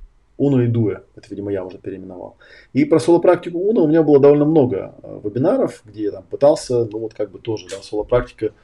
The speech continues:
Это такая интересная штука, которую тоже, э, довольно трудно теоретически как-то описать. <laughs>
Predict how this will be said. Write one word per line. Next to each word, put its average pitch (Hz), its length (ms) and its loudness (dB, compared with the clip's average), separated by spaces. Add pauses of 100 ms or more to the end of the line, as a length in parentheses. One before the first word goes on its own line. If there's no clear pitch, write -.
(540)
Это 117 140 -4
такая 120 240 2
интересная 123 380 0
штука, 123 260 -4
которую 117 260 0
тоже, 113 360 4 (800)
э, 101 480 -6 (1400)
довольно 151 340 10
трудно 127 400 4
теоретически 123 880 2 (200)
как-то 117 320 2
описать. 214 500 0 (140)
<laughs> 120 600 -2